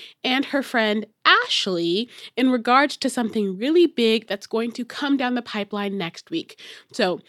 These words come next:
I don't think I mentioned this ne-, yet, but next week's episode is going to be kind of a mini season finale. And in order to sort of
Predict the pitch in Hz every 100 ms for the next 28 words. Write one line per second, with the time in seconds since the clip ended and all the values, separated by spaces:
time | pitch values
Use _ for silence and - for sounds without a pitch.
0 | - - 262 320 359 330 269 254 208 196
1 | 196 180 - - 208 185 - - 220 269
2 | - 294 269 - 214 226 - 196 190 -
3 | - 208 208 - 214 196 214 220 - 349
4 | 349 - - 220 208 208 208 202 190 -
5 | 185 190 185 190 185 175 294 370 - -
6 | - - 233 247 320 349 359 - 311 294
7 | 269 - - - - 302 233